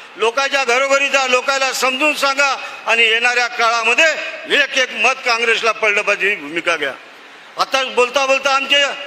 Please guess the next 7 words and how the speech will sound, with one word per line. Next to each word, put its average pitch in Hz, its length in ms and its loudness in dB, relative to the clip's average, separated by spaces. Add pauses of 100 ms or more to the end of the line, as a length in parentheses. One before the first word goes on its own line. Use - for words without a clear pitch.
(340)
प्रफुल्लदादा 269 560 0
बोलले, 277 720 0 (380)
संविधान 269 480 0
बदलता 277 460 2
येणार 269 300 0
नाही, 277 200 2
संविधान 254 320 2